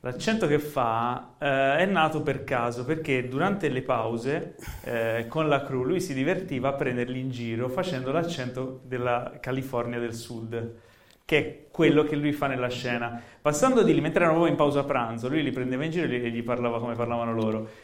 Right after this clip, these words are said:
Passando per, di lì, John McTiernan lo sente e gli fa, "No, questo è l'accento che mi devi fare." Infatti lui sembra particolarmente stupido quando fa l'accento, perché era il suo modo di prendere in giro la troupe.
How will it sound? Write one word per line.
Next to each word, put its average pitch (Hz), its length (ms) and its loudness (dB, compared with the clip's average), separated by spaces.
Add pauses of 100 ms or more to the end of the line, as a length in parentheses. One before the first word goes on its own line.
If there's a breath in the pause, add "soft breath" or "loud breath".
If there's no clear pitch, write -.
(100)
Passando 175 420 4
per, 143 300 6
di 202 120 2
lì, 185 520 2
John 143 220 2
McTiernan 147 500 2
lo 143 100 2
sente 156 880 -2
e 131 80 -10
gli 131 100 -2
fa, 135 180 -2
"No, 185 520 -2
questo 220 280 6
è - 20 6
l'accento 156 440 2
che 147 80 -4
mi 143 100 -4
devi 139 200 -2
fare." 127 280 2
Infatti 170 320 2
lui 156 100 0
sembra 135 280 2
particolarmente 127 680 0
stupido 123 420 -4
quando 113 240 -4
fa 113 140 -4
l'accento, 113 560 -8
perché 156 260 2
era 170 140 8
il 175 100 4
suo 202 160 6
modo 170 220 6
di 175 120 4
prendere 139 360 4
in 151 100 2
giro 139 400 4
la 117 180 2
troupe. 113 360 -8